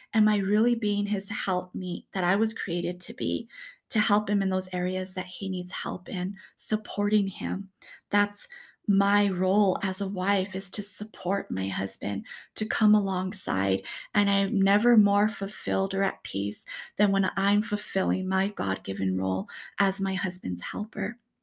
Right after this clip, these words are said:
Another area in relationships that the book of Proverbs has much t-, warning about is in the area of adultery. And like I said,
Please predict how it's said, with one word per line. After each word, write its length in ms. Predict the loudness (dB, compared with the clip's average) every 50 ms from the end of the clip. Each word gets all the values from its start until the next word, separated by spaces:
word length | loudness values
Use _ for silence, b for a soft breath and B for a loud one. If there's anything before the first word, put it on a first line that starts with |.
| _ _ _ _ _ _ _ _ _ _ -20 B B B B B B B B B B B
Another 500 | 12 12 12 12 12 12 12 10 8 8
area 480 | 8 8 10 10 8 8 6 4 2 -4 -2
in 180 | 0 2 2 2
relationships 840 | 2 4 4 4 4 4 2 2 0 0 0 0 0 0 0 0
that 120 | -2 -2 -2
the 80 | -4
book 260 | 0 2 0 2 2
of 140 | 0 0 0
Proverbs 460 | 0 -2 -2 0 2 0 0 -2 -2
has 280 | -2 2 2 2 2 2
much 340 | 2 2 2 0 -2 -2 -2
t-, 80 | -4 -4 -2 -4
warning 460 | 0 6 8 10 12 12 12 12 10
about 420 | 8 6 4 4 4 4 2 B B B B B B B B
is 160 | 4 6 8
in 120 | 10 10
the 140 | 10 10 8
area 380 | 2 2 4 4 2 2 0 0 -2
of 120 | 0 0
adultery. 680 | 0 -2 0 -2 -2 -2 -4 -4 -6 -4 -6 -8 -8 -10 _ _ _ _ _ _ B B B B B B B B B B
And 460 | -2 2 2 2 2 2 0 -4 -8 -14 _ _ _ _ 0
like 200 | 2 2 4 4
I 100 | 2 2
said, 440 | 4 6 8 8 10 10 8 6 4